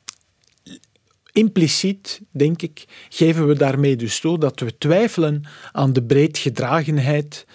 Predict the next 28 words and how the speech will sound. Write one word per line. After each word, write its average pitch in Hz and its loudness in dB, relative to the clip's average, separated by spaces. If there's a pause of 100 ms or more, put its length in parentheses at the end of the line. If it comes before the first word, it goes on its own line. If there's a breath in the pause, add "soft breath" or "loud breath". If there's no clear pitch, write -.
(320 soft breath)
van 139 -2
die, 123 0
van 127 -4
die, 107 -6 (580 loud breath)
één, 135 2
van 131 -2
het - -10 (1800)
geloof, 131 0
het, 117 -6
het - -8
feit 143 0
dat - -6
we 113 -6
aanvaarden, 131 -2 (380 loud breath)
dat - -10
we - -14
als 123 -10
een, 110 -8
als 117 -12
een, 110 -10
een 127 -4
historische 131 0
waarheid, 131 -2
dat 131 -2
de 131 -4
Holocaust 139 0
heeft 113 -4
plaatsgevonden, 180 -2